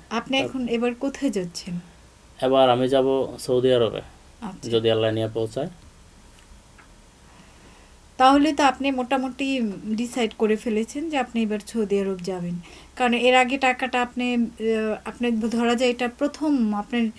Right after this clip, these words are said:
Speaker 1: জীবনের শুরুতে প্রথমেই আপনি, আর চলে গিয়েছেন এবং সেখান থেকে বেশ ভালো অঙ্কের একটা টাকা নিয়ে এসেছেন।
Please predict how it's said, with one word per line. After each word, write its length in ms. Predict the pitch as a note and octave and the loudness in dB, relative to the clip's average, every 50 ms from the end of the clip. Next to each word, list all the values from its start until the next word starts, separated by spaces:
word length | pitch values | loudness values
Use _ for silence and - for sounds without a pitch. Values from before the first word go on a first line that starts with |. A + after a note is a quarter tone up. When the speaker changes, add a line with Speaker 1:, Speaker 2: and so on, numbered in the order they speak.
| - - - - - - | -18 -20 -20 -20 -10 -6
Speaker 1:
জীবনের 400 | A3 B3 C#4 B3+ C#4+ C#4+ D4+ D#4 | -2 0 2 4 4 4 4 2
শুরুতে 420 | D4+ - - D4 C#4 C#4+ - D4 C#4 | 0 -2 -4 -2 -2 0 0 0 -2
প্রথমেই 480 | - C4+ C#4 C#4+ - D4 D4+ D#4 D#4+ | 0 0 -2 0 0 -2 -2 0 0
আপনি, 400 | D4 C4+ - B3 B3 B3 A#3+ A3+ A3 - - - - - - - - - - - - _ - | -2 -2 -2 -2 -2 -2 -2 -2 -4 -8 -20 -20 -20 -20 -20 -20 -20 -20 -20 -20 -20 _ -2
আর 340 | G#3 G#3+ G#3+ G#3+ G#3+ G#3+ G#3 G#3 - - - - - _ - A3 G3+ | 0 2 2 2 2 0 -2 -4 -12 -20 -20 -20 -20 _ -10 -10 0
চলে 260 | - C#4+ C4+ B3+ C4 A#3 | 2 2 4 4 2 2
গিয়েছেন 420 | A3+ A#3 G#3 G#3 G#3 - B3 C#4 | 4 4 4 4 2 -2 -4 -4
এবং 260 | D#4 C#4+ B3 B3+ B3 | -4 -2 -2 -4 -4
সেখান 340 | B3 - C#4 B3+ - B3+ A3+ | -4 -4 -6 -4 -2 -2 -2
থেকে 160 | A#3 A#3 A#3+ | 0 0 0
বেশ 260 | A3 A#3 A#3 A#3 A#3+ | 2 2 2 2 0
ভালো 360 | A3 G3+ F#3+ G#3 G#3+ G#3+ A#3 A#3+ | -2 -4 -2 0 0 0 2 0
অঙ্কের 280 | A#3 A3+ A3+ A#3+ A3+ | 0 -2 -2 -4 -4
একটা 220 | A3 A3 - - A3 | -4 -6 -6 -10 -8
টাকা 320 | - G#3 G3 F#3+ - A3 | -6 -6 -8 -6 -4 -4
নিয়ে 240 | A3 G#3+ G#3+ G#3+ G#3+ | -2 -2 -2 -2 -4
এসেছেন। 400 | G#3+ - - A3 - - C#4+ | -6 -8 -12 -12 -8 -8 -10